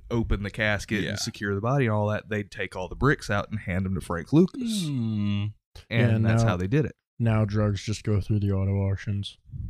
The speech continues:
Speaker 1: Yeah, pretty
Speaker 2: Yeah.
Speaker 1: much. That and then through, uh,
Speaker 2: Bungholes.
Speaker 1: truckers.
Speaker 2: Hmm.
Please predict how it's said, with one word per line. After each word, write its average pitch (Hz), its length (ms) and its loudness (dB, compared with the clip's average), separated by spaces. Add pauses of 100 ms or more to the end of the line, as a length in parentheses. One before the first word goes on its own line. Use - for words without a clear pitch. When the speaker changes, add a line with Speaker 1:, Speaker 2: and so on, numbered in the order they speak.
(120)
Speaker 1:
Yeah, 151 160 4
pretty 110 160 4
Speaker 2:
Yeah. - 160 4
Speaker 1:
much. - 300 -2 (880)
That 113 500 4
and 110 240 -2
then 107 200 0
through, 107 400 0
uh, 98 320 -6
Speaker 2:
Bungholes. 98 920 -6 (640)
Speaker 1:
truckers. 98 600 2 (920)
Speaker 2:
Hmm. 87 400 -2